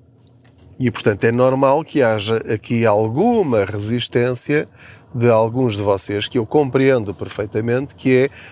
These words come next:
não me venha este agora falar de investimentos e de poupanças e de fundos de emergência e de coisas do género, eh, e estratégias para começar a criar riqueza, quando, de facto, nesta altura, a margem de poupança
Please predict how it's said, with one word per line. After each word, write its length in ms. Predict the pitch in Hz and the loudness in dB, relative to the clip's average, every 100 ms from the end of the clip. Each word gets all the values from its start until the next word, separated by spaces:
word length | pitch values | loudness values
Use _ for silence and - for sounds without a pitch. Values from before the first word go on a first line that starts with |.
| - - | -14 -2
não 140 | 143 | -2
me 80 | 107 | 0
venha 260 | 104 101 | -4 -2
este 240 | 104 104 120 | -2 -2 -2
agora 320 | 117 113 92 | 0 0 0
falar 400 | - 110 104 104 | -4 0 0 0
de 100 | 107 | -4
investimentos 920 | 110 104 - 113 117 135 104 - 98 | -6 -8 -8 -4 0 2 0 -6 -16
e 80 | 98 | -16
de 80 | - | -10
poupanças 720 | 110 110 135 139 120 117 104 | -8 0 2 2 -2 -10 -12
e 80 | 101 | -12
de 20 | |
fundos 300 | - 120 107 | -12 -12 -10
de 60 | 110 | -8
emergência 760 | 113 110 139 135 - 110 107 - - - - | -6 0 0 0 -2 -10 -12 -14 -20 -20 -4
e 80 | 160 | -2
de 80 | 123 | -2
coisas 380 | - 95 104 98 | -2 0 0 0
do 100 | 113 | 0
género, 500 | 104 101 104 120 - _ _ - _ - | 2 0 0 -4 -6 _ _ -20 _ -6
eh, 560 | 131 120 117 117 117 113 | 0 2 4 2 -2 -4
e 120 | 113 | -6
estratégias 800 | 107 - 127 - 117 104 107 - | -8 -6 -4 0 0 0 -6 -8
para 140 | - | -6
começar 360 | 101 117 - 104 | -4 -2 -2 -4
a 60 | |
criar 300 | 92 107 110 | -4 -4 -4
riqueza, 640 | 101 123 123 127 113 113 139 - - - - _ _ _ - | -2 -4 -2 0 0 0 -4 -8 -20 -20 -20 _ _ _ -10
quando, 680 | - 127 107 104 107 127 - _ | 0 2 2 -2 -2 -2 -2 _
de 200 | 123 135 | -4 -2
facto, 400 | - 143 101 - | 0 -2 -2 -4
nesta 480 | 110 160 165 123 120 | 0 2 2 2 0
altura, 560 | 110 107 110 110 127 - | 0 -2 -6 -2 -2 -2
a 100 | 139 | -4
margem 480 | 123 101 98 98 104 | -2 -4 -6 -8 -10
de 80 | - | -6
poupança 720 | 120 113 123 131 - 151 | -6 0 0 0 0 0